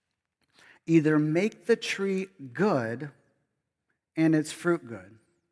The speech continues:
or make the tree bad and its fruit bad. For the tree is known by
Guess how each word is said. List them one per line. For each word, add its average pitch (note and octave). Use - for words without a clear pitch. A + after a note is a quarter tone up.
or C#3+
make E3+
the F3+
tree F#3
bad C#3
and C#3+
its C3+
fruit C3+
bad. G2
For -
the D3
tree B3+
is D#3+
known F3+
by D3